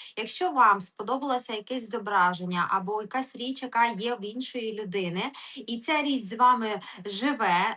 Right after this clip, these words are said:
ви ночуєте, пам'ятаєте про цю річ, зранку прокидаєтеся, знову пам'ятаєте, проходить п'ять-сім днів,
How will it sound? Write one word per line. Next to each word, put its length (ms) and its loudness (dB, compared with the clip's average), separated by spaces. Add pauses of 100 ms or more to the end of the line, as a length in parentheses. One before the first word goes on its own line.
(160)
ви 120 2
ночуєте, 720 0
пам'ятаєте 760 -2
про 200 -8
цю 160 -8
річ, 460 -2
зранку 440 0
прокидаєтеся, 880 0
знову 400 -4
пам'ятаєте, 840 0 (340)
проходить 560 -2
п'ять-сім 640 2
днів, 300 -2